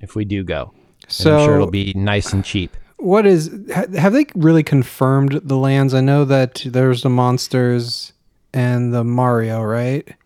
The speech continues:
Speaker 1: Yeah, they've confirmed the lands. Um, I don't have 'em all in front of me. I believe we went over it on a previous podcast. Uh,
Speaker 2: Yeah.
Speaker 1: that's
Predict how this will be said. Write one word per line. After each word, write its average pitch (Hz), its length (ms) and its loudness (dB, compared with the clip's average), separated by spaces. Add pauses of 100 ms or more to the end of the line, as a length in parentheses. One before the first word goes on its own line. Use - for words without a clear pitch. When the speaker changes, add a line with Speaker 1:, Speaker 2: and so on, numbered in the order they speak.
(500)
Speaker 1:
Yeah, 123 340 2 (160)
they've 143 200 0
confirmed 180 420 0
the 170 60 0
lands. 139 480 -2
Um, 107 240 -4
I 127 140 0
don't 151 120 2
have 143 200 4
'em 139 80 4
all 127 140 4
in 120 60 -2
front 117 240 -4
of 101 60 -8
me. 110 120 -4
I 110 40 -2
believe 123 300 -6
we 123 60 0
went 120 220 -2
over 117 280 -2
it 107 100 -2
on 104 140 -4
a 98 60 -6
previous 110 520 0
podcast. 95 960 -2 (260)
Uh, 98 60 -8
Speaker 2:
Yeah. 107 540 0 (100)
Speaker 1:
that's 101 420 -10